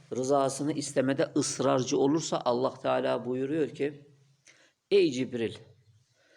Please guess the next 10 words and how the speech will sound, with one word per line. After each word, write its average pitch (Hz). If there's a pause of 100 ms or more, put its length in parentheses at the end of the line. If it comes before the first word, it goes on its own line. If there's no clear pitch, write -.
(260)
falan 208
kulum 175
benim 170
ondan 160
razı 151
olmamı 135
istiyor, 110
ben 156
ondan 143
razıyım." 110